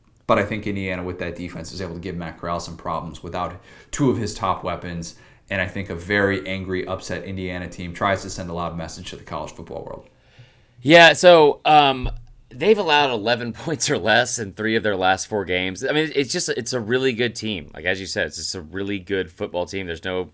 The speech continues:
Speaker 2: you know, you know, two ways about it. So, I, <sighs> I, I feel like the, the right pick is probably Indiana. Is this gonna be a terrible bowl season for the S E C, or are we just making bad picks?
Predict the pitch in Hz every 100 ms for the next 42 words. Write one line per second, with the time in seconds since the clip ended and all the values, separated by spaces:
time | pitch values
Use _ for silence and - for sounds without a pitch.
0 | 76 85 78 - _ - - 90 80 101
1 | 98 87 92 90 82 - - - - -
2 | 156 147 135 - - _ _ _ _ -
3 | - - - - - - - 139 135 -
4 | - 139 147 - _ _ _ - 185 190
5 | 180 156 147 131 117 - 107 107 107 131
6 | 131 - 135 139 139 110 - 127 123 120
7 | 113 120 120 160 - 285 320 - 139 151
8 | 127 95 120 156 160 147 123 135 - 139
9 | 113 127 151 113 104 120 110 117 110 98
10 | 92 - 90 -